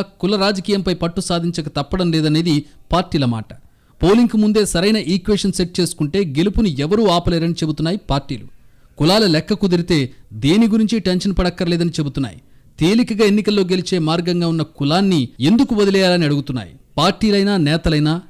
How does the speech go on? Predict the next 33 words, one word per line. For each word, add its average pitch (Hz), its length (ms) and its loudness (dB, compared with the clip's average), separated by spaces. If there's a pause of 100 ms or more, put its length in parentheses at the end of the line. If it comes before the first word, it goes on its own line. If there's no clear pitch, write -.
ఎన్నికల 233 340 2
సమయంలో 202 360 2
కులాల 185 320 0
ఓట్లు, 170 400 0 (340)
కుల 202 140 4
సంఘాల 214 380 2
ప్రాపకం 180 540 -2
కోసం 175 260 -2
పాకులాడక 156 520 -2
తప్పడం 185 440 -2
లేదనేలా 160 440 2 (360)
రాజకీయం 156 500 0
సాగుతోంది. 123 600 -4 (420)
ఇప్పట్లో 233 460 2
ఈ 233 120 4
రాజకీయం 208 500 0
మారుతుందా 190 500 2
అంటే 196 240 0 (340)
జవాబు 135 360 -2
చెప్పడం 185 320 -2
కష్టమే. 147 460 -4 (320)
ఎప్పటికప్పుడు 185 600 2
కొత్త 165 280 -2
పుంతలు 220 360 0
తొక్కుతున్న 190 420 -2
కుల 196 360 -2
రాజకీయం 180 580 0 (320)
ఇంకా 220 280 4
భవిష్యత్తులో 214 580 2
ఏ 170 180 2
స్థాయికి 196 360 -2
వెళుతుందో 180 380 0
అనే 170 140 0